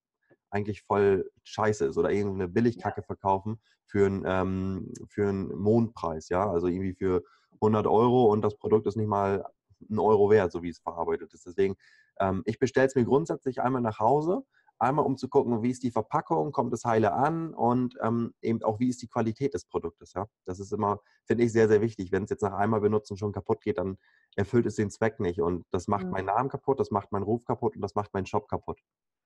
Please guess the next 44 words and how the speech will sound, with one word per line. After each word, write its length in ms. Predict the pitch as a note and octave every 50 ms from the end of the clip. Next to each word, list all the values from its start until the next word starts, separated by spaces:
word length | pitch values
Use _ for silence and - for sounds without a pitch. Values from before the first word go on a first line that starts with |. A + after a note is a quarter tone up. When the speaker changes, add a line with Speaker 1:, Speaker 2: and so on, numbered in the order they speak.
| _ _ _
Speaker 1:
finde 200 | - - G#2 G#2
ich. 140 | F#2+ G#2 G2
Speaker 2:
Mhm. 40 | F#2+
Speaker 1:
Weil 140 | G2 F#2+ F#2
wenn 100 | G#2 G#2+
du 80 | A2+ A2
dir 100 | A2 A2
jetzt 180 | G#2+ G#2+ -
einen 60 | A2 G2
Namen 200 | G2+ A#2 C3 C#3+
aufgebaut 520 | D#3 C3+ C3+ - - B2 B2+ B2 B2 B2
hast 160 | C3 B2+ A#2 -
und 80 | G#2
dann 140 | G#2+ G2+ G2
fang-, 260 | - G#2+ G2 G2+ G2+
fängst 320 | - - A2 A2+ A#2 - -
du 40 |
an, 160 | - - G#2 -
irgendein 360 | - B2 C3 C3 - G2+ G#2
Billigprodukt 580 | F2+ A2+ B2 C#3 C#3 - - G#2+ G2+ G2+ G2 _
zu 100 | - -
verkaufen, 400 | G2+ F#2+ - - F#2 G2 G2+ G2
was 140 | F#2+ F#2+ -
du 60 | - F#2
gar 160 | F#2+ F#2+ G2+
nicht 120 | A2 - -
getestet 420 | F#2+ - - A2 A#2 - - G2+
hast, 160 | F#2 G2+ -
sondern 260 | - F#2 F#2+ F2+ E2+
du 100 | - F#2+
verkaufst 500 | E2+ - F2+ - G2 G#2 G#2+ A2 A2 -
es 60 | - F2
einfach 200 | F2+ F#2 F2+ -
blind, 260 | - G2 G#2+ A#2 - _ _ _ _ _ _ _ _ -
ähm, 420 | F#2 F#2 F#2 F#2 F#2+ F#2+ F#2+ E2 - -
dann 100 | F#2+ G2
leidet 360 | F#2+ F#2+ F#2+ G2+ G2 G2+ F2+
der 80 | F#2 F2
Name 280 | F2 F2+ G2 G2 F#2+ E2
sehr 140 | F2 E2+ E2
darunter 440 | E2+ E2+ - E2+ E2+ E2 D#2 D2+ D#2+
und 140 | E2 E2+ -
das, 200 | F2 - - -
ähm, 280 | F2 E2 E2 E2+ -